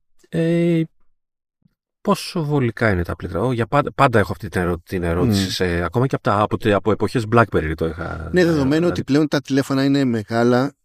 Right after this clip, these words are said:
Speaker 2: ε, αρκετά βαριά, είναι κάτω αυτό το πράγμα, προσπαθεί να είναι όσο μαζεμένο γίνεται και λες, «Τώρα, άμα το κρατήσω αυτό εκεί πέρα, ποιος ξέρει τι θα γίνει;»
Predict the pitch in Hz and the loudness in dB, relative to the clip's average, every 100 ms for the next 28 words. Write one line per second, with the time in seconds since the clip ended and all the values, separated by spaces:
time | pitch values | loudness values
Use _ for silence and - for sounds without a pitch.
0 | _ - 110 107 101 98 98 101 - - | _ -2 0 2 2 0 -2 -4 -6 -8
1 | - - - - - 120 113 113 - 135 | -12 -16 -18 -20 -6 -4 -2 -2 0 2
2 | 139 113 117 113 131 - _ _ _ _ | 2 2 2 2 2 -4 _ _ _ _
3 | - 147 175 - 147 165 139 139 123 131 | -4 0 0 0 2 2 0 -4 -4 0
4 | 131 120 117 101 98 - 104 - 113 131 | 0 2 2 2 -2 -6 -8 -4 0 2
5 | 127 123 139 113 117 123 104 120 113 98 | 2 0 -2 0 0 2 2 2 2 0
6 | 101 117 127 131 123 131 135 135 - 101 | -4 -2 -2 -2 0 0 0 -2 -6 -4
7 | 135 - 107 143 117 139 139 139 - - | -4 -4 -2 -2 -2 -4 -2 -2 -4 -2
8 | 160 120 98 | -2 -2 -6